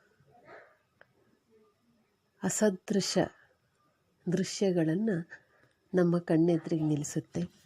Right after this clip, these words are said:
ರಸ್ತೆ ಮಾರ್ಗದ ಮೂಲಕ ಹೋಗುವಾಗ ವಾಹನ ಚಾಲಕರು ಸ್ವಲ್ಪ ಜಾಗ್ರತೆಯನ್ನು ವಹಿಸಬೇಕು. ರಾಷ್ಟ್ರೀಯ ಹೆದ್ದಾರಿಗಳಲ್ಲಿ ಹೊಡೆದ ಹಾಗೆ,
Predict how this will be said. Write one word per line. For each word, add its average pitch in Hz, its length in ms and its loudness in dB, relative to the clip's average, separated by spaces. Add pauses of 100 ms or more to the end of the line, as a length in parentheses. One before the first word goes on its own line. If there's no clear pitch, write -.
(680)
ರಸ್ತೆ 220 380 4
ಮಾರ್ಗದ 202 420 4
ಮೂಲಕ 175 420 2
ಹೋಗುವಾಗ 170 640 0 (1500)
ವಾಹನ 175 360 4
ಚಾಲಕರು 165 760 -2 (1120)
ಸ್ವಲ್ಪ 170 300 -2
ಜಾಗ್ರತೆಯನ್ನು 170 880 0
ವಹಿಸಬೇಕು. 156 720 -6 (840)
ರಾಷ್ಟ್ರೀಯ 196 460 4
ಹೆದ್ದಾರಿಗಳಲ್ಲಿ 175 800 4
ಹೊಡೆದ 165 280 2
ಹಾಗೆ, 156 720 -2